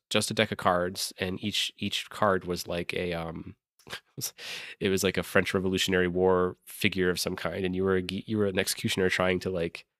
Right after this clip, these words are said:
collect as many <laughs> he-, valuable heads as possible, basically. <laughs>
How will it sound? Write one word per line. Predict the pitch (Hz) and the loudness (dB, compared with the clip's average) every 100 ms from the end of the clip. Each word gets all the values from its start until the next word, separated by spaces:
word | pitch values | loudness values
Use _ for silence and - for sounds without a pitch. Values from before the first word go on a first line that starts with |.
| _ _ _ _ _ | _ _ _ _ _
collect | - 107 - | 2 2 4
as | 98 | 2
many | 107 104 | 4 2
<laughs> | - - | 0 -2
he-, | 104 - - - | -2 -2 -6 -4
valuable | 107 92 98 98 | 6 6 8 4
heads | 98 98 101 | 4 2 2
as | 92 | -2
possible, | - 92 101 104 | 0 0 0 -6
basically. | - - - - 175 - - 151 | -4 -4 -2 -2 -2 -2 -4 -4
<laughs> | - | -6